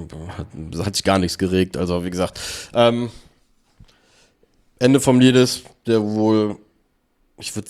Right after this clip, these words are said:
trotzdem sagen, so, so, so, ich glaub, von den Bildern am wir-, unwirksamste Abstieg, oder? Das war so einfach so dieser, ja, ist passiert.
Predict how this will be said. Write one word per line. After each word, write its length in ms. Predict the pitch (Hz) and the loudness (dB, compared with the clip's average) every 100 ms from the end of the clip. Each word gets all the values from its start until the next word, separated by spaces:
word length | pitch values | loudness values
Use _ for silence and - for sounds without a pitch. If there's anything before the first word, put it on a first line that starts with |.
| - | -10
trotzdem 500 | - 120 - 147 143 | -4 -4 -2 -4 -2
sagen, 680 | 113 113 117 123 120 120 - _ _ _ _ _ _ _ _ _ - | -2 -2 0 0 -2 -4 -6 _ _ _ _ _ _ _ _ _ -16
so, 200 | 90 101 | -8 -6
so, 240 | 101 101 | -2 -2
so, 560 | 95 98 95 95 - - 50 - - - - - _ _ _ _ _ _ _ | -2 -2 -2 -4 -8 -18 -20 -20 -20 -18 -18 -20 _ _ _ _ _ _ _
ich 80 | - | -10
glaub, 120 | 95 107 | -8 -4
von 120 | 143 | -4
den 120 | 95 | 0
Bildern 280 | 98 139 90 | 4 4 4
am 160 | 87 90 | 0 0
wir-, 220 | 107 - - - 92 - | 0 -2 -16 -12 -6 2
unwirksamste 1080 | 147 110 92 - 92 90 - 95 85 - - | 2 2 -2 -2 -4 -4 -4 -4 -4 -6 -12
Abstieg, 400 | - 80 85 67 | -10 -12 -12 -6
oder? 280 | 95 123 139 _ _ _ _ - | -4 -4 -8 _ _ _ _ -12
Das 160 | 87 | -2
war 120 | 104 | 0
so 100 | 104 | 0
einfach 220 | 104 113 110 | -2 -4 -4
so 120 | 120 | -4
dieser, 520 | 104 104 101 101 98 - - _ _ _ _ _ _ _ _ _ _ _ _ - | -2 0 0 0 -4 -10 -20 _ _ _ _ _ _ _ _ _ _ _ _ -10
ja, 220 | - 120 - - | 0 0 0 -6
ist 160 | 127 | -6
passiert. 920 | - 107 - - 139 147 147 - - | -2 0 0 2 4 4 0 -10 -14